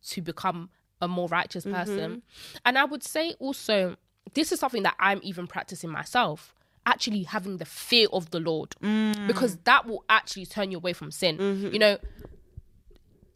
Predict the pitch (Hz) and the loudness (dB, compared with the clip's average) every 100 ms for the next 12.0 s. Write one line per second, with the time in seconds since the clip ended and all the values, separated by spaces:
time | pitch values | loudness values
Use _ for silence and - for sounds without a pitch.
0 | _ _ _ - - 381 403 - 294 269 | _ _ _ -4 4 6 6 0 -4 -4
1 | - 262 - 247 381 - 302 277 247 202 | 0 0 2 0 -2 -4 -6 -4 -6 -2
2 | 202 180 - _ 202 220 381 494 - 349 | 0 0 -2 _ -2 4 6 4 2 -2
3 | 370 240 330 302 208 - 214 392 - 494 | -2 2 2 2 0 -4 -6 -4 2 2
4 | 320 196 220 302 294 277 254 233 202 170 | 2 -2 0 0 0 0 0 0 0 8
5 | - 381 285 180 156 - 226 285 320 294 | 12 12 12 10 4 0 0 4 4 4
6 | 240 190 208 170 165 - - 247 214 - | 2 2 0 0 -2 -8 2 4 4 6
7 | 233 185 196 226 302 - 220 214 240 269 | 4 4 6 6 6 2 -6 0 2 6
8 | 285 269 226 196 151 190 214 - 220 233 | 8 10 8 8 4 10 10 10 6 6
9 | 247 240 254 - 247 226 220 220 185 208 | 4 0 0 2 4 4 4 4 6 4
10 | 202 220 220 254 - 240 220 202 214 190 | 4 2 2 0 -2 -2 -2 -2 -2 -2
11 | 175 196 202 180 170 262 277 226 175 180 | -2 2 2 2 2 2 4 4 2 -2